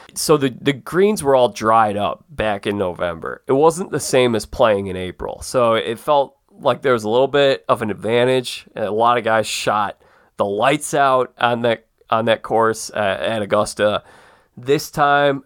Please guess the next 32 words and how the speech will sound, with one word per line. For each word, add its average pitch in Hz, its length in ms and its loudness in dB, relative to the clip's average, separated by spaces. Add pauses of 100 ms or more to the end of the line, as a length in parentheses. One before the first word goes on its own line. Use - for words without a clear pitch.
it 117 240 -6
felt 120 420 0
like 104 520 -2
a 104 100 -4
normal 127 460 2
Masters. 113 520 0
Now, 123 120 2
there 139 100 2
are 143 40 4
a 135 60 0
little 214 280 2
less 165 240 0
people 175 480 -4
there 170 520 0
than 123 220 0
normal, 147 680 2
but 113 380 0 (800)
hey, 104 180 -6
what 113 200 -2
can 131 100 -2
I 113 80 2
say? 107 320 0
I 117 140 -2
really 127 300 4
enjoyed 113 400 2
it, 101 160 0
and - 80 -6
I'm 107 140 0
excited 104 580 0
for 104 400 -2 (280)
the 113 160 -6
coming, 127 640 0